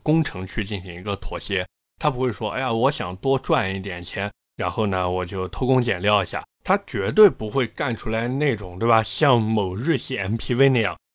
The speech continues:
屁股上面连个防撞梁都不给你装，然后第三排座椅还挨着后门，它干不出来这种事情。它就是哪怕宁愿自己车子做得丑一点，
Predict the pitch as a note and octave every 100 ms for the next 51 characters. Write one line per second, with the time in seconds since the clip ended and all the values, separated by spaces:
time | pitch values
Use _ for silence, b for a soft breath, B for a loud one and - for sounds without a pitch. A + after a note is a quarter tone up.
0 | _ - E3+ A2+ G2+ A#2+ G#2+ G2 F2+ F2+
1 | A2 B2 - F2+ G2 C3+ B2 F#2 F2+ A2
2 | A2+ G#2 G2 F#2 E2 G#2 F#2 - _ -
3 | G2 F#2 A#2+ G#2 A2+ - A2 F#2+ F2+ G#2
4 | E2+ - F2+ - G2+ F#2+ F2 G#2+ F2+ F2+
5 | A2+ D#3+ G#3+ D#3+ D#3 C#3 C#3 D3 E2 -
6 | D3 - F#2 _ _ _ A3 A#3 E3 G2+
7 | G2 F#2 - - A#2+ G2+ C3+ B2+ - A#2+
8 | F2+ - A#2 G2+ A#2+ G#2 F2+ - E2+ E2
9 | G#2+ G2